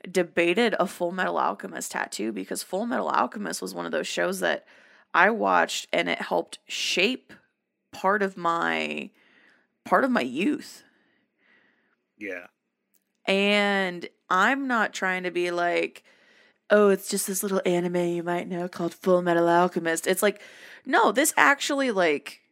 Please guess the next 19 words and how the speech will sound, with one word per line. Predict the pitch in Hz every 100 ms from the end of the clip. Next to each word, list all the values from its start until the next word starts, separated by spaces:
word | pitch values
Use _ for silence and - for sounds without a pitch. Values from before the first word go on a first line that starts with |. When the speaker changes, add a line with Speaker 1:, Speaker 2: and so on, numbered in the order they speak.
| _ _ _ _ _ _ - - _ _ -
Speaker 1:
it | 233 269 -
Speaker 2:
Yeah, | 165
it's | 123 139
le-, | 131 - _ _ _ 139
legit. | 143 127 120 135 -
It | 156 147
wa-, | 165 -
it, | 95 _ -
one | 170 208
of | 120
the |
biggest. | 110 123 175 - - - -
Speaker 1:
Yeah. | 208 440 640 622 523 - - - _ _ _ _ _ _ _ _ _ _ _ _ _ _ _ _ _ _ 208
So, | 196 269 262 247 226 190 160 - _ _ _ _ -
you | 226
know, | 220 180 -
I | 220 285
definitely | 262 233 233 214 - 220
want | 190 185 185 -